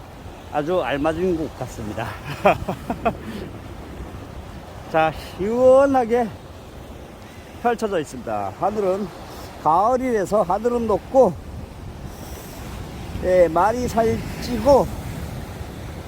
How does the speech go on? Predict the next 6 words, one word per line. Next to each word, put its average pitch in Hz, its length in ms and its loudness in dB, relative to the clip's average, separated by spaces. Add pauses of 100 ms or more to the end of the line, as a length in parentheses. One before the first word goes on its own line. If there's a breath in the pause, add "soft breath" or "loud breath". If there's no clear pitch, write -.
(600)
바다는 214 520 0
드넓습니다. 185 760 2 (1800)
자, 196 240 6
여기 220 340 2
또, 240 400 6
예, 233 240 4